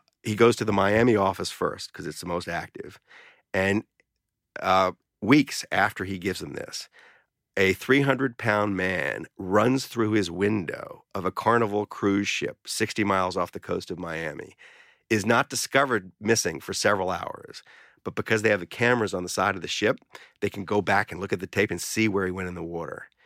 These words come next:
They tell the Coast Guard, "Guys overboard, three hours ago, here's where we were." Any other time in human history,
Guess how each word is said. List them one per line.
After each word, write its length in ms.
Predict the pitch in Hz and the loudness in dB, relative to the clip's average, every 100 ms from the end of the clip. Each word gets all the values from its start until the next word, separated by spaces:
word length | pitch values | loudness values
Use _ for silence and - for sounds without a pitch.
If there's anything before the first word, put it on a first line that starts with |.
| _ _ _ _ _ | _ _ _ _ _
They 100 | 104 | -2
tell 200 | - 127 | 2 2
the 60 | 127 | 2
Coast 280 | 117 110 - | 2 0 2
Guard, 260 | 104 98 - _ _ - | 2 2 -4 _ _ -2
"Guys 260 | 107 110 110 | 2 4 4
overboard, 720 | 104 95 90 95 95 85 - _ _ _ _ | 2 2 0 2 2 -2 -10 _ _ _ _
three 180 | - 120 | 2 4
hours 300 | 113 107 101 | 4 4 0
ago, 460 | 92 90 87 87 85 _ _ _ _ - | -2 -6 -6 -10 -14 _ _ _ _ -10
here's 260 | 92 107 95 | 0 2 4
where 140 | 104 | 2
we 100 | 95 | 2
were." 420 | 87 85 82 78 _ _ - - _ _ _ - | -2 -6 -8 -10 _ _ -20 -20 _ _ _ 2
Any 180 | 139 160 | 4 6
other 100 | 139 | 4
time 220 | 131 120 | 2 0
in 80 | 110 | 0
human 200 | 104 101 | 0 -2
history, 460 | 92 - - - | -2 -6 -10 -14